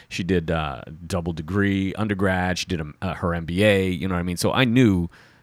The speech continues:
she was going to be fine. So I didn't want her necessarily carrying me. So I was like, "Fuck this. I'm gonna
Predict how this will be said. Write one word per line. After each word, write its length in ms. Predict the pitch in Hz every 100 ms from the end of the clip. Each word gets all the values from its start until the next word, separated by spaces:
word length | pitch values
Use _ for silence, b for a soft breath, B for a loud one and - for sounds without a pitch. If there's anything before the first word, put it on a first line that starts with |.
| b -
she 240 | - 117
was 160 | 117 87
going 220 | 92 85
to 60 |
be 100 | 73
fine. 580 | 73 - 87 64 50 - - B B B
So 400 | - 95 78 69 -
I 120 | 92
didn't 180 | 117 123
want 200 | 104 82
her 180 | 95 98
necessarily 500 | 92 90 92 92 85
carrying 480 | - 104 87 76 80
me. 460 | 104 92 82 78 78 -
So 100 | -
I 40 | 82
was 100 | 101
like, 160 | 69 - _ - -
"Fuck 160 | 135 -
this. 480 | 127 80 - - -
I'm 80 | 95
gonna 160 | 104